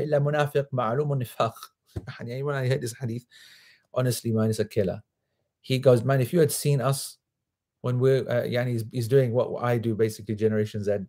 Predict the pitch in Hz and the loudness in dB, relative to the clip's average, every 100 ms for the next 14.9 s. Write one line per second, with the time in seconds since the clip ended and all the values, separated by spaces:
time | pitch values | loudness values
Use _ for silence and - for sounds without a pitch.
0 | - 135 - - 151 - 151 - - 196 | -8 -6 -4 -2 -2 0 -4 -6 -12 -10
1 | 196 180 - 131 135 - 185 - - 151 | -8 -10 -10 2 2 6 4 2 0 -2
2 | 147 139 143 139 127 123 123 127 127 117 | 0 0 0 0 0 0 0 2 2 2
3 | 120 123 123 120 117 110 123 120 117 - | 0 -2 -2 -2 0 0 0 0 -2 -2
4 | 120 120 117 110 110 139 123 127 127 151 | -2 -2 -2 -2 4 4 2 0 2 4
5 | 151 147 131 139 - 117 - 113 107 113 | 4 2 0 -2 -4 -6 -4 -4 -2 -2
6 | 117 104 - 139 - 131 120 123 143 143 | -2 -4 -2 -2 -2 -6 -4 2 2 2
7 | 143 - 131 - 123 117 _ _ _ _ | 0 -2 -6 -2 -2 -2 _ _ _ _
8 | 117 117 226 294 262 285 247 240 233 240 | -8 8 12 12 10 10 8 10 10 8
9 | 196 175 170 143 147 123 127 127 127 117 | 6 4 4 2 -2 -8 -10 -8 -4 -4
10 | - - _ _ _ _ _ _ _ _ | -6 -14 _ _ _ _ _ _ _ _
11 | _ _ _ - 147 185 - _ _ - | _ _ _ 0 2 2 -2 _ _ -2
12 | 175 196 226 240 196 220 214 208 185 165 | 2 8 8 8 8 8 8 6 4 4
13 | 160 147 170 170 156 139 151 143 131 131 | 2 0 -2 -4 -4 -2 2 2 2 -2
14 | 120 185 196 175 196 185 165 110 - | -2 0 2 2 2 4 6 4 0